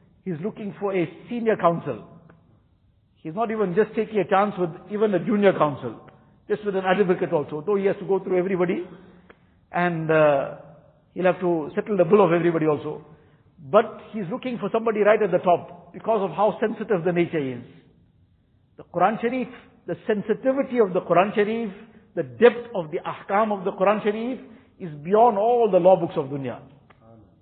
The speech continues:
So this is not something to toy around with. Yes, we will recite the Quran Sharif, take the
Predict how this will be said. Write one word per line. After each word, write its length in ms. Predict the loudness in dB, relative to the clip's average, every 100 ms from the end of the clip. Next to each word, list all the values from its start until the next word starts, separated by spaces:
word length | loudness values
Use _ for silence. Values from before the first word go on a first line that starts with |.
| _ _ _ _ _ _ _ _ _ _ _ _ -12
So 60 |
this 160 | -8 -6
is 100 | 0
not 140 | 0 2
something 260 | 0 0 -4
to 80 | -4 4
toy 240 | 6 8
around 240 | 6 2 0
with. 120 | -2 -4 -16 -20 -20 -20 _ -6
Yes, 180 | -2 -2 -2
we 80 | -4
will 100 | -2
recite 380 | -2 0 2 2
the 80 | -2
Quran 300 | 2 2 0
Sharif, 500 | -4 -4 -4 -8 -6
take 200 | -6 0
the 300 | 0 0